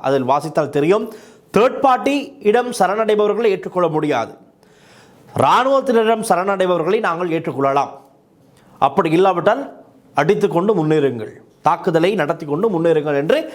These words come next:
அதில் கீழே போடப்படுகின்ற வசனங்களில் திட்ட தெளிவாக தெரிந்து கொள்ளக்கூடியதாக இருக்கிறது. ஆகவே இலங்கையில் போர் குற்றங்கள் இடம்பெற்றிருக்கின்றதா இல்லையா என்பது குறித்து தான் சரத் பொன்சேகாவினுடைய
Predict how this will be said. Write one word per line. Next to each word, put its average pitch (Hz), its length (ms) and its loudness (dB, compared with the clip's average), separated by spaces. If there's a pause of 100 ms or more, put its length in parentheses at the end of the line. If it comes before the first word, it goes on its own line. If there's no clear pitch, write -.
(140)
அதில் 135 320 0
கீழே 180 240 2
போடப்படுகின்ற 143 720 -2
வசனங்களில் 151 720 -4 (540)
திட்ட 147 240 2
தெளிவாக 151 440 2
தெரிந்து 156 260 0
கொள்ளக்கூடியதாக 127 580 -2
இருக்கிறது. 123 440 -6 (260)
ஆகவே 139 640 -2 (460)
இலங்கையில் 151 880 0
போர் 160 240 2
குற்றங்கள் 180 880 -2 (220)
இடம்பெற்றிருக்கின்றதா 175 1040 2 (180)
இல்லையா 160 500 2
என்பது 139 360 -4
குறித்து 185 320 -2
தான் 269 340 0 (500)
சரத் 254 320 2
பொன்சேகாவினுடைய 175 1300 0